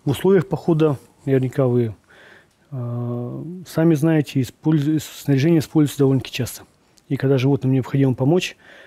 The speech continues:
куда-то подняться, да, либо его поднять по верёвкам,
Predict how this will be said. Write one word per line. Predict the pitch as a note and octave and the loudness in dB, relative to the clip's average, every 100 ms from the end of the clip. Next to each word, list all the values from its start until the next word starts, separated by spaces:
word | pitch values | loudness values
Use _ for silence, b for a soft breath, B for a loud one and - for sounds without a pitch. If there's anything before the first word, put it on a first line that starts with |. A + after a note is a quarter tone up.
| B | B
куда-то | - C3+ B2 | -6 -6 -4
подняться, | - B2 D3 E3+ - E3+ C3 | -4 -2 -2 -2 -2 -2 -2
да, | C3 | -4
либо | C#3 C3+ C3 | -2 2 2
его | B2+ | 2
поднять | A#2+ - B2 C3+ - - _ - | 0 -2 -2 -2 -4 -14 _ -6
по | B2+ A#2+ F#2 | -4 -4 -6
верёвкам, | B2+ C3 D#3+ F3 D#3+ | -4 -4 -2 -2 -4